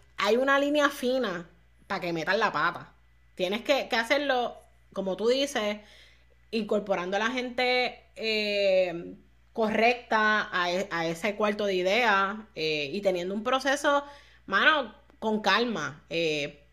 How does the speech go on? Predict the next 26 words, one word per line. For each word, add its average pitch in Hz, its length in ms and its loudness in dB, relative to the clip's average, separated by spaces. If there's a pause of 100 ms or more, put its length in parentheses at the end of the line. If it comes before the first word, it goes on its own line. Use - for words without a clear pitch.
(140)
precisamente 226 580 -2
porque 214 180 -6
hay 175 60 -8
que 185 80 -2
hacerlo 233 300 -2
con 202 120 -6
cuidado. 185 460 -2
Yo 165 100 -4
estoy 202 160 -6
segura 262 380 0
que 196 120 0
Disney, 269 640 0 (120)
pues, 160 260 -6 (200)
le 175 260 -4
decía 165 260 -2
estas 240 180 -4
cosas 269 260 2
a 302 60 2
ustedes 302 360 4
porque 190 380 -4
ya, 196 540 6 (1300)
eh, 202 340 2
ha 202 180 4
aprendido 226 500 4
a 220 40 2
cantazo. 233 580 4